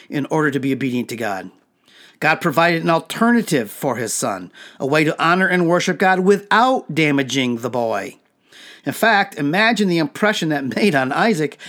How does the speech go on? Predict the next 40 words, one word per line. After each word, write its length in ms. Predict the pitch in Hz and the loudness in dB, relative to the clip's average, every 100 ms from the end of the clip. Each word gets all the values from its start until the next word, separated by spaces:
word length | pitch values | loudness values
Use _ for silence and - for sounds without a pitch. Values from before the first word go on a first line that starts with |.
| - | -4
after 220 | 185 190 | -2 0
the 60 | 143 | 0
initial 320 | 131 127 - | 0 -2 -6
shock 360 | 110 139 120 - | -4 -2 -2 -4
of 140 | 87 - | -12 -14
<laughs> 40 | - | -10
his 260 | 104 104 | -10 -10
brush 240 | - 110 - | -12 -12 -12
with 140 | - | -10
death. 300 | 131 123 - - - - - - | -6 -6 -10 -18 -16 -16 -16 -4
He 80 | 190 | -2
saw 220 | 180 208 | 2 2
his 140 | 196 - | 2 -2
fear, 380 | - 214 196 - | -2 2 2 0
his 160 | 165 - | -4 -2
father 380 | 190 190 165 | 0 2 2
nearly 540 | 139 151 202 247 240 214 | 0 2 2 4 4 2
make 260 | 196 202 | 2 0
the 140 | 165 - | -4 -4
ultimate 360 | 175 190 - - | -2 -2 -4 -2
sacrifice 580 | 180 170 - 120 110 - - - | 0 0 -2 -6 -6 -10 -20 -10
simply 420 | - 262 254 170 | 0 0 0 0
because 440 | 139 131 - 190 185 | -2 0 0 0 0
he 80 | |
loved 300 | 143 175 180 | 0 0 0
and 120 | 143 - | -2 -2
trusted 320 | 170 156 127 | -2 -4 -4
God 180 | 151 147 | -4 -2
enough 300 | 139 147 - - - - | 0 -2 -6 -20 -12 -8
to 80 | |
do 320 | 123 175 208 170 | -4 2 2 4
what 240 | 170 165 | 2 0
he 260 | - 180 160 | -4 -4 -4
says, 460 | - 156 147 - | 0 2 2 0
even 380 | 214 208 180 165 | 0 2 2 2
if 160 | 156 - | 0 -2
it 80 | 127 | -4
made 260 | 151 143 | -2 0
no 220 | 135 131 | -2 -2
sense, 500 | 120 190 160 151 - | -2 0 0 0 -4